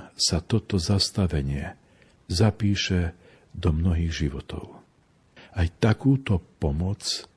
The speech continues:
musel uniesť Ježiš. V pokori prijal tieto prinútené ruky, ktoré aspoň na krátky čas odbremenili jeho ruky a ramená. Veľmi potrebujeme Šimonov,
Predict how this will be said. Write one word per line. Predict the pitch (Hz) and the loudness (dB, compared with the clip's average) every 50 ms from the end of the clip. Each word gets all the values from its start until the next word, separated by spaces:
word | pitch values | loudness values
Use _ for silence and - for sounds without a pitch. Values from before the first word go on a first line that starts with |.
| _ _ _ _ _ _ _ _ _ - 90 | _ _ _ _ _ _ _ _ _ 0 2
musel | 87 98 90 - - - 92 90 85 82 82 - - _ | 2 2 0 -2 -2 -2 0 0 0 0 -2 -6 -8 _
uniesť | - 82 80 76 73 71 69 - - - - | -4 -2 -2 -2 -2 -4 -6 -6 -10 -12 -12
Ježiš. | - 69 65 67 - 92 - - - - - _ _ _ _ _ _ _ _ _ _ _ _ _ _ _ _ _ _ _ _ _ _ _ _ _ _ - _ _ | -10 -10 -10 -10 -12 -14 -12 -12 -12 -12 -12 _ _ _ _ _ _ _ _ _ _ _ _ _ _ _ _ _ _ _ _ _ _ _ _ _ _ -20 _ _
V | - - - | -20 -6 0
pokori | - 110 95 - - 101 95 95 | 0 2 2 2 0 2 2 2
prijal | 90 - 101 101 95 92 92 90 | 2 2 2 2 4 2 2 0
tieto | - 92 87 - - 85 - | 0 -2 -2 0 -2 -4 -2
prinútené | - - 107 101 101 98 95 - - 90 82 82 80 | 0 2 2 4 4 2 2 2 0 0 0 0 0
ruky, | - 80 76 - - 110 - - - _ _ _ _ _ _ _ _ _ _ _ _ _ _ _ _ _ _ | -2 -4 -8 -8 -10 -12 -12 -12 -16 _ _ _ _ _ _ _ _ _ _ _ _ _ _ _ _ _ _
ktoré | - 92 90 87 87 | 0 2 4 4 4
aspoň | 87 - - - 92 85 | 2 0 0 0 2 4
na | 85 92 113 | 4 4 4
krátky | 117 - - 110 110 107 104 - - - - | 2 2 0 2 2 2 2 0 -2 -4 -4
čas | 87 - - 92 82 76 - - - - _ - - _ _ _ | -4 -2 0 0 0 0 -2 -8 -10 -14 _ -20 -20 _ _ _
odbremenili | _ - 107 95 101 98 101 95 90 87 85 85 85 87 78 80 78 80 | _ 0 0 0 2 2 2 4 4 4 4 4 4 4 2 2 2 2
jeho | 76 - 76 | 0 0 -2
ruky | 71 - 85 - - - - | -2 -4 -6 -6 -8 -8 -6
a | - 78 - | -4 -4 -4
ramená. | 69 64 64 65 64 71 73 80 - - - _ _ _ _ _ _ _ _ _ _ _ _ _ _ _ _ _ _ _ _ _ _ _ _ _ _ _ - 90 | -4 -6 -8 -8 -8 -8 -10 -10 -12 -16 -20 _ _ _ _ _ _ _ _ _ _ _ _ _ _ _ _ _ _ _ _ _ _ _ _ _ _ _ -6 -2
Veľmi | 95 92 113 110 98 87 76 71 69 - - | 2 4 6 6 6 4 2 0 -4 -6 -4
potrebujeme | - 80 73 - - 78 73 - 80 71 69 67 67 71 | -4 -4 -4 -2 -4 -4 -2 -2 -2 -2 -2 -2 -4 -6
Šimonov, | - - - 76 80 76 71 69 76 78 87 87 80 - | -6 -4 -4 -2 -2 -2 -2 -2 -4 -6 -6 -8 -12 -14